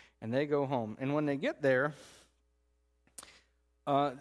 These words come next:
she, you know, you would think that Naomi, as she's going along, she doesn't have a husband anymore, and she doesn't have her sons, that you would think that she would ha-, would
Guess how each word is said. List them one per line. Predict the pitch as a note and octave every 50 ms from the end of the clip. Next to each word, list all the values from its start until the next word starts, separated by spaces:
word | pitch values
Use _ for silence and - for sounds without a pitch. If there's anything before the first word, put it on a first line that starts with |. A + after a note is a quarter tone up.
| D3+ -
she, | - - - G#3 G#3+ A3 A3 G3+ - - _
you | C3+ A2+ D#3 E3+
know, | D#3+ D3+
you | D3+ F3 G#3+
would | G3 E3 C#3 -
think | A3 A3 G#3 -
that | - D#3+ D#3 D3+
Naomi, | C#3+ C#3+ D3 E3 F#3 G3+ F#3+ E3+ D#3 C#3
as | C3 B2+ B2+
she's | - - E3+ D#3+ C#3
going | C#3+ D3+ D3+ D3+ C#3 C3
along, | C#3+ E3+ F3 D3+ C#3+ C3 C3+ C#3 - -
she | - - D3 C3 B2 B2+ - - B2+
doesn't | B2+ C#3 D3+ E3+ F3 D3+
have | D3 D#3+ D3+ C3+
a | C3
husband | A#2 E3 F3+ E3+ D3 C3+ B2+ B2+
anymore, | B2+ B2+ B2 A#2+ B2 C3 D3 D3+
and | D3 C3 -
she | - C3+
doesn't | A#2 C3+ D3 D3 D3+ C#3
have | C3 D3 C#3+ C#3 B2+
her | A#2+ A#2
sons, | - - E3+ D3+ C#3 C3+ C3 B2+
that | - -
you | - D3+ D#3 D3+
would | C#3+ B2+ -
think | - A3 G#3 D#3+ D3+ - -
that | C3+ A#2+
she | - - D#3+ D#3+
would | C#3+ C3 A#2+
ha-, | A#2+ F3+ F#3 E3+ D3 - - _ _ _ -
would | C#3+ C#3 C3+ B2+ B2+